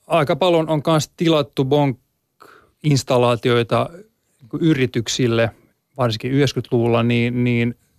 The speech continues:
siitä tuli erilainen leipäduuni meille tehdä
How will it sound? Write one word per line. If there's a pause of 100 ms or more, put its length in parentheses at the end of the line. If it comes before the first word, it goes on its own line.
(120)
siitä
tuli
erilainen
leipäduuni (260)
meille (360)
tehdä